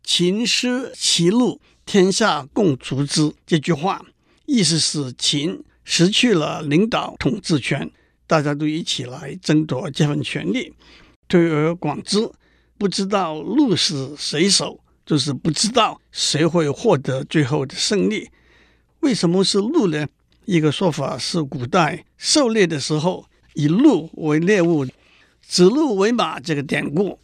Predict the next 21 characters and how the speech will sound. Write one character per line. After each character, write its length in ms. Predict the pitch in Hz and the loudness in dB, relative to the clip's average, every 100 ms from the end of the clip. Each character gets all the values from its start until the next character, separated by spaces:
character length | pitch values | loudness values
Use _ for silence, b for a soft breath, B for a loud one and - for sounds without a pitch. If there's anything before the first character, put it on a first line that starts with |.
| _ | _
出 180 | - 156 | 0 4
于 220 | 151 151 147 | 6 6 4
《史 240 | - 127 | 2 0
记》 220 | 113 180 | 0 0
的 140 | 139 127 | 0 -4
记 220 | - 175 | -4 -4
载。 260 | - - - b b b b | -4 -8 -14 b b b b
相 240 | - 226 220 | -2 -2 -2
传 360 | - 139 175 - _ | -4 -4 -6 -8 _
秦 260 | - 185 233 | -2 0 0
二 200 | 269 220 | 0 0
世 260 | - 214 160 | 2 2 2
在 220 | 226 190 | 2 2
位 180 | 214 160 | 2 0
的 100 | 123 | -2
时 160 | - | -6
候， 360 | 127 180 - - _ _ _ _ | -4 -4 -4 -10 _ _ _ _
宰 180 | - 135 | -4 -2
相 360 | 139 190 143 | 0 0 -2
赵 240 | 135 214 147 | -2 -2 -2
高 420 | 139 170 180 | 0 0 0